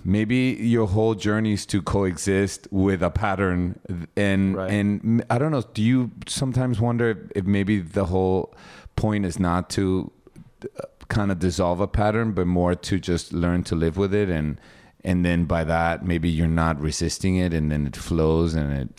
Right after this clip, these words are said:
Speaker 1: does its
Speaker 2: Yeah,
Speaker 1: thing?
Speaker 2: i-, again, it's, it's, it's one of those things where, of course, you know, we're all different people.
Speaker 1: Mm.
Speaker 2: We're, we're, we're not all gonna be the same. And then what a boring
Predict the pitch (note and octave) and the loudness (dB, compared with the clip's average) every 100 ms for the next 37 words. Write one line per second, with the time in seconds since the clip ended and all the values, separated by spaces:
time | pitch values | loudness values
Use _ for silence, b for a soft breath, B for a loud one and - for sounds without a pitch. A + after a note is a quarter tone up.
0 | B B D#2+ D2+ - A3+ D#3 F2+ F#2+ A2 | B B -2 0 0 2 2 2 0 -2
1 | G#2+ - F3 - - - D#3 E3 F#3 C3+ | -4 -10 -14 -14 -10 -6 -2 0 0 0
2 | B2+ - D3+ D3 - - _ _ - C#3 | -4 -4 -4 -4 -8 -10 _ _ -6 -4
3 | D#3 E3+ D#3 C#3 - D3 C3 B2 B2 B2 | -2 0 0 -2 -2 0 0 0 2 4
4 | A#2+ A#2+ - B B B B B _ - | 2 0 -12 B B B B B _ -20
5 | _ _ _ _ _ _ _ _ _ B2+ | _ _ _ _ _ _ _ _ _ -12
6 | - C3 A2 - A2 A2+ A#2+ A#2 A2+ A2 | -2 -2 0 -2 -2 0 0 0 -4 -8
7 | - G#2 - G#2 - F2 E2 D2 A2 A2+ | -12 -12 -12 -14 -4 0 0 -2 -4 -6
8 | A#2 G#2 G#2 G#2 G#2+ G#2 G2+ G2+ G2 G2 | -8 -8 -6 -4 -2 -2 -4 -6 -8 -10
9 | G2 - G#2 G#2 G2+ G2+ G2+ G#2 - A#2 | -10 -8 -6 -6 -8 -8 -8 -10 -8 -6
10 | G#2+ G2+ G#2+ G#2+ G2+ G2+ | -6 -4 -4 -4 -6 -10